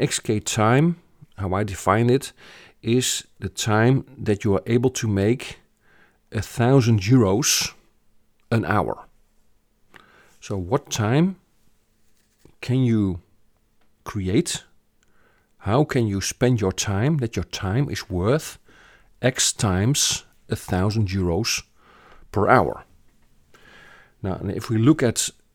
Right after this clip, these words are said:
how we spend our time and what our time is worth, then you may think, "Ah, a thousand euros an hour, Tom, are you crazy? I'm, I'm never worth a thousand euros an hour.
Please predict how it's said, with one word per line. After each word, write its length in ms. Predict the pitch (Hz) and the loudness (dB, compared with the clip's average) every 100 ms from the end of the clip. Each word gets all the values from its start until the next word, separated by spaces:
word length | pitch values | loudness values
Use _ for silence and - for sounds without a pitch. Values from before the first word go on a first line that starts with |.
| _ | _
how 280 | 104 113 147 | -4 2 4
we 140 | 123 113 | 4 2
spend 360 | - 113 104 | 0 -2 -2
our 60 | 92 | -2
time 520 | - 143 107 90 85 | -2 0 0 0 -2
and 220 | 104 104 | -2 0
what 160 | 101 - - | 0 0 -2
our 100 | 98 | -4
time 400 | - 123 107 95 | -2 -2 0 -2
is 100 | 92 | -4
worth, 640 | 95 123 92 135 - - - _ _ _ _ _ _ - | 2 4 4 2 -4 -18 -20 _ _ _ _ _ _ -4
then 180 | 101 | 0
you 80 | 117 | 2
may 160 | 113 98 | 2 0
think, 300 | - 90 101 - | -2 -4 -4 -8
"Ah, 240 | - - | -6 -6
a 80 | - | -10
thousand 560 | - 101 110 107 104 - - - - - - _ _ - | -2 2 2 2 -2 -8 -18 -20 -20 -20 -20 _ _ -2
euros 340 | 113 123 113 104 | 2 4 4 2
an 80 | |
hour, 220 | 104 117 110 | 4 4 4
Tom, 320 | - 113 - | 2 0 0
are 80 | 104 | -2
you 140 | 104 | -2
crazy? 520 | - - 117 117 123 | -2 2 4 4 2
I'm, 220 | 107 104 - | 0 -2 -2
I'm 240 | 101 107 104 | 0 4 6
never 260 | 139 113 | 6 6
worth 560 | 98 95 113 98 101 - | 0 2 4 4 0 -6
a 80 | 101 | -10
thousand 500 | - 98 90 92 92 - | -2 2 2 2 -4 -8
euros 480 | - 113 90 92 95 | -4 -2 0 0 2
an 80 | 113 | 4
hour. 340 | 123 - | 4 2